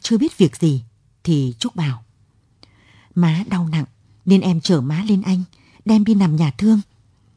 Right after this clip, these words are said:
Má từ từ mở mắt nhìn tôi, rồi lắc đầu nói với giọng mệt nhọc, "Cát đó à,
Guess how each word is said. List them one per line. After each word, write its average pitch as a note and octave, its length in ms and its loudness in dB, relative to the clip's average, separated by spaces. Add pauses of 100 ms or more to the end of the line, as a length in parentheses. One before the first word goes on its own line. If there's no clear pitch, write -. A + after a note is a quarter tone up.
(1800)
Má D#3+ 460 -2
từ D#3+ 140 2
từ C#3 240 -2
mở C#3 260 2
mắt G#3 260 -4
nhìn D#3 280 2
tôi, F#3 240 0 (400)
rồi D#3+ 280 6
lắc G3 280 -6
đầu D3+ 300 2 (140)
nói D3+ 340 -2
với G3+ 120 -2
giọng D#3 200 -6
mệt D#3 260 0
nhọc, D3 200 -4 (1500)
"Cát F#3 240 -4
đó F3+ 140 -4
à, C#3 300 -2